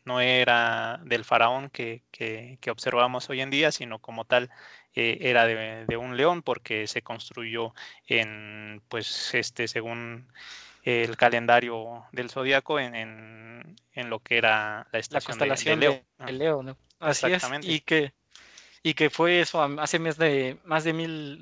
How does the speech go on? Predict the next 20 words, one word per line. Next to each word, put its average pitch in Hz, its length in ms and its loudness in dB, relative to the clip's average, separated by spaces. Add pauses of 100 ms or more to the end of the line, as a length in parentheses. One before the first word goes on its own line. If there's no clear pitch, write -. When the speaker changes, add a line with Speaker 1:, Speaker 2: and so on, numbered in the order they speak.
Speaker 2:
bueno, 202 240 0
un 175 100 -2
montón 175 340 0
de 160 140 2
tiempo 170 380 0
de 139 140 4
en 131 100 2
lo 127 100 2
que - 80 -2
está 147 240 2
fechada 160 420 2
la, 123 360 0 (220)
la 151 80 -2
esfinge, 160 440 -2
¿no? 185 200 -4 (500)
Que 139 340 6
incluso 139 880 -2
con 135 180 -6
programas 143 580 2
de, 120 400 -2